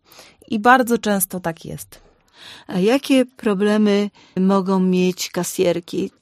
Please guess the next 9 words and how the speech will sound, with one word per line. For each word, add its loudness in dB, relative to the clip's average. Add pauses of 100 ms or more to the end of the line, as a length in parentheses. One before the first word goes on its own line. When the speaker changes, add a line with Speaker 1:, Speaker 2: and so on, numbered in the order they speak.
(220)
Speaker 2:
Często -2
patrząc -6
na -6
panie -2 (380)
w -4
marketach -2
sobie -4
myślę, -2
że -4